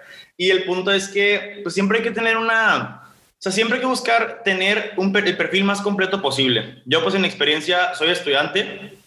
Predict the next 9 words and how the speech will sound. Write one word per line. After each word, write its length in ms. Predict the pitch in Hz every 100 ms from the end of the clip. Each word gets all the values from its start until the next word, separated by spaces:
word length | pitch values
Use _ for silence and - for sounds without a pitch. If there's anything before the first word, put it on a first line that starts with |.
| _ _ -
trabajo 580 | 143 143 151 165 170
dando 240 | 156 156 165
conferencias, 600 | 147 127 135 180 214 - - - _ _
trabajo 480 | - 135 139 135 151
dando 320 | 147 147 147
clases 420 | 147 147 147 156 143
de 200 | 135 131
indoor 220 | 135 147
cycling 600 | 160 180 214 233 254